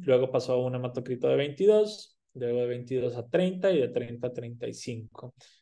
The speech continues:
Ah, cuando llegamos aquí a treinta y cinco ya disminuí la dosis, ya es un paciente que está con eritropoyetina una vez al mes y, eh, tenemos que seguir monitoreándolo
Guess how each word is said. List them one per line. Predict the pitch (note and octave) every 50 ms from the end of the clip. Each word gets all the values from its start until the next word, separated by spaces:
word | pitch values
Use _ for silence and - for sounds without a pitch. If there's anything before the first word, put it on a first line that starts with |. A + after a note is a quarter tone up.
| _ _
Ah, | C3+ C3+
cuando | - C3+ B2 B2
llegamos | B2 A#2 A#2+ A#2 B2 C3 D3+ D3
aquí | D#3+ D3 D3+ -
a | D3+ D3+
treinta | - D#3 D#3 D3 D3
y | C3
cinco | C3 - C#3 C#3 C#3 C#3+ C#3+
ya | B2+ A#2+ C3 C3
disminuí | C3+ C#3+ C#3+ C#3+ C#3+ C3+ C3 B2 B2
la | B2 C3 B2+
dosis, | B2 B2+ C3+ D#3 E3+ E3+ F3+ F#3 E3+
ya | D3+ C3 A#2+
es | A#2+ A#2+ C3+
un | C3+
paciente | C3+ B2+ A#2+ B2+ B2 - A#2+
que | - -
está | - - B2
con | A#2+ - B2+
eritropoyetina | B2 A#2+ A#2 A#2+ A#2+ A#2+ - A#2+ A#2 C3+ C3 - - - B2+ B2 A#2+ - -
una | D#3+ E3+ F#3 F#3 F#3 E3+ D3
vez | C3+ C3+ C#3 C3+ -
al | C#3+ B2+ B2
mes | B2 B2 C3+ E3 F3+ F3+ F3+ - _ _ _ - - _ _ _ _
y, | D#3 D#3 F3+ G3 G3 F3+ - - - _ _ _ _ _ _ _ _ _ _ _ _ _ _ _ _ _ _ - -
eh, | - B2+ A#2+ A#2 A2+ A2+ A2 A2 A2 G#2+ G#2+ G#2+ G#2+ G#2+ G#2 G#2 - - - _ _ _ _ _ _ _ _ _ _ _
tenemos | - A#2+ A#2 B2+ B2+ -
que | B2+
seguir | C3 C3 C3 A#2+ A#2+
monitoreándolo | A#2+ A#2+ A#2+ B2 A#2+ A#2 A2+ A#2 A#2+ A#2+ B2 C3 B2+ B2+ B2+ -